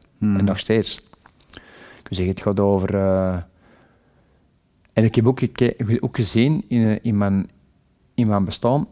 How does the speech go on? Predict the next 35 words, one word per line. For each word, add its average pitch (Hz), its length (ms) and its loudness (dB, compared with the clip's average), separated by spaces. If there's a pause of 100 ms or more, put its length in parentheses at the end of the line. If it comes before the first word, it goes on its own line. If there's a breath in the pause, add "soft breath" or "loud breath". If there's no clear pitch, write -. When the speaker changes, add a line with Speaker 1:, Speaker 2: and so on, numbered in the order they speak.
(160)
Speaker 2:
of - 180 -6
ik - 60 -10
nou 101 180 0
drugs 117 220 -2
of 95 100 -2
drank 110 240 0
gebruikte, 139 580 -4 (520)
ik - 180 -4
werd 101 240 -2
toch 131 180 0
geholpen 110 560 2
op 101 100 -2
een 98 160 2
of 87 60 0
andere 92 200 0
manier. 87 520 -2 (280)
Speaker 1:
Hmm. 98 420 -4
Speaker 2:
Of 104 160 -2
ondersteund 107 560 0
of 107 120 -2
beschermd 117 480 0
op 95 80 0
een 95 140 0
of 92 60 2
andere 92 280 0
manier. 87 440 -4 (340 loud breath)
Ook 131 220 -2
in 120 120 4
de, 104 80 4
in, 110 320 2
in, 107 180 4
in 107 120 2
mijn 95 120 0
kwaaiste 127 380 2
dagen, 131 480 2